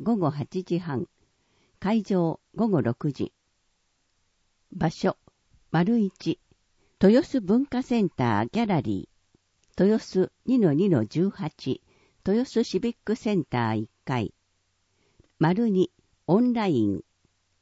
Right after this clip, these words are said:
対象、定員、区内在住、在勤、在学の方。丸一、三十人。丸二、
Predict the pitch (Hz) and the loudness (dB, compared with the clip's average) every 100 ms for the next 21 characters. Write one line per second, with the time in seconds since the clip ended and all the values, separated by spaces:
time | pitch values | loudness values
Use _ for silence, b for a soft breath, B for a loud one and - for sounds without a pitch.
0 | _ _ _ _ _ _ _ _ _ _ | _ _ _ _ _ _ _ _ _ _
1 | - 226 262 - 226 220 208 _ - 180 | -4 2 2 2 0 2 0 _ 0 4
2 | 180 175 147 139 185 _ _ - 285 254 | 6 6 4 2 -2 _ _ -4 2 6
3 | 190 139 185 220 208 196 196 - - 185 | 6 6 4 2 2 2 0 0 0 2
4 | 214 - 185 180 - 127 180 208 202 - | 2 2 2 2 0 2 4 4 0 0
5 | 170 170 147 - 123 _ b b b b | 0 0 -2 -2 -4 _ b b b b
6 | - 160 220 247 196 - 175 - _ _ | -2 0 0 -2 -4 -2 -4 -4 _ _
7 | - 185 226 208 202 123 104 104 92 _ | -6 0 0 2 2 2 2 -2 -4 _
8 | _ _ _ - 160 190 240 196 190 | _ _ _ -4 -2 0 0 -2 -4